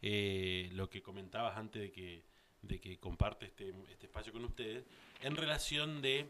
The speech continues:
eh, de, de que hay otros acuerdos, que está el acuerdo capital, que está, digo, lo primero que tenemos que hacer es no mezcl-, no mezclar manzanas con peras, digamos, ¿no? Y me parece que esto un poco también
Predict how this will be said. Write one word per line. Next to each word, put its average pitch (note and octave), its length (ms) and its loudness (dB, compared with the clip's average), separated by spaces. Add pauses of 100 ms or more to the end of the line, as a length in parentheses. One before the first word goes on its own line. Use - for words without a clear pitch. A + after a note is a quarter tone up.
(120)
eh, G2+ 640 -4
de, G2+ 300 -14
de G#2 120 -4
que A#2 100 -4
hay B2 60 2
otros B2 200 -4
acuerdos, D3+ 540 -2
que - 60 -10
está - 100 -14
el A2+ 80 -6
acuerdo G#2 260 -8
capital, C#3 600 -2
que - 80 -10
está, A2+ 220 -6
digo, A2+ 340 -4 (1120)
lo C3 260 8
primero F3 200 12
que G#3+ 60 12
tenemos F#3+ 200 10
que E3 40 8
hacer F#3+ 240 8
es C#3+ 60 2
no C3 160 2
mezcl-, A#2 580 -2
no B2+ 160 2
mezclar C3+ 360 6
manzanas A#2 380 2
con F#2+ 200 -8
peras, G2+ 320 0
digamos, F2+ 320 -14
¿no? F#2+ 60 -14
Y G#2 80 -10
me G#2 180 -6
parece A2 300 -6
que B2+ 180 0
esto C3+ 200 4
un C3 100 4
poco - 300 12
también B2+ 400 2